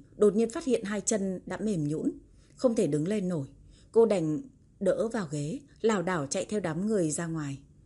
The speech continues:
Ánh mặt trời đã biến mất, mây đen cuồn cuộn kéo tới. Gió lớn thổi, gãy nhánh cây bên đường, xem ra trời sắp mưa to rồi.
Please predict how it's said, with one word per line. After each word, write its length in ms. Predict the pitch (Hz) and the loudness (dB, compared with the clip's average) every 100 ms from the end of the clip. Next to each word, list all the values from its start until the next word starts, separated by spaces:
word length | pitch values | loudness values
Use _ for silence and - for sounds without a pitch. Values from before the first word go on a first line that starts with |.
| - - - - - | -20 -20 -20 -20 -6
Ánh 200 | 185 202 | 0 0
mặt 120 | 302 - | 0 0
trời 260 | 190 160 | 2 2
đã 120 | 143 - | -2 -4
biến 260 | 165 165 | -4 0
mất, 120 | 294 - - - - - | -2 -2 -20 -20 -16 0
mây 160 | 220 208 | 4 4
đen 260 | 196 185 | 4 -2
cuồn 240 | 175 170 139 | -2 -2 0
cuộn 220 | 180 - | -2 -2
kéo 180 | 165 151 | -8 -6
tới. 420 | - 151 190 370 - - - - - | -4 -4 -4 -6 -14 -20 -20 -18 -4
Gió 240 | 175 175 | 0 2
lớn 260 | 180 185 190 | 4 2 2
thổi, 340 | 262 214 139 - - | 2 2 2 -4 -10
gãy 240 | 175 196 170 | 0 2 2
nhánh 260 | 233 185 | 0 0
cây 160 | 180 220 | 0 0
bên 200 | 196 190 | 0 -2
đường, 340 | 175 151 131 - - - | 0 0 -2 -6 -20 -8
xem 260 | - 208 190 | -2 0 0
ra 320 | 196 180 170 | -2 -2 -2
trời 180 | 165 180 | 0 0
sắp 220 | - 262 | 0 -2
mưa 160 | 202 190 | -2 -2
to 220 | 185 170 | -2 -4
rồi. 240 | 160 143 | -4 -4